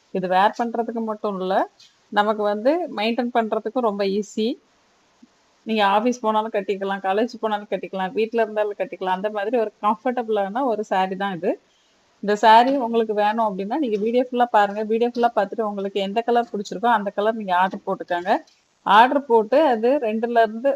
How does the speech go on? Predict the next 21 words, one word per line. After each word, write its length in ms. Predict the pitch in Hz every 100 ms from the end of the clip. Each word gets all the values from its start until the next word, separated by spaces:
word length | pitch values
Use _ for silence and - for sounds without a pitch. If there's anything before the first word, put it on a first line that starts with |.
| 220
மூணுல 220 | 226 254 247
இருந்து 320 | 220 226 269
நாலு 300 | 220 202 214
நாளுக்குள்ள 520 | 220 233 226 - 226
உங்களுக்கு 500 | 269 208 196 214 220
கிடைச்சிரும். 500 | 196 180 185 185 226
அப்படி 280 | 320 202 202
கிடைக்கும் 400 | 320 220 240 254
போது 220 | 220 254
நீங்க 240 | 285 226 214
ஒரு 120 | 208
ஓப்பன் 420 | 208 240 277 254
வீடியோ, 320 | 214 196 202 196
பார்சல் 300 | 208 233 277
ஓப்பன் 360 | 262 233 226 208
வீடியோ 360 | 202 208 226
எடுத்து 300 | 208 196 208
வச்சுக்கோங்க. 340 | 196 - 185 208
அது 220 | 247 208
எதுக்காக 480 | 185 226 220 226 202
அப்படின்னா, 260 | 180 202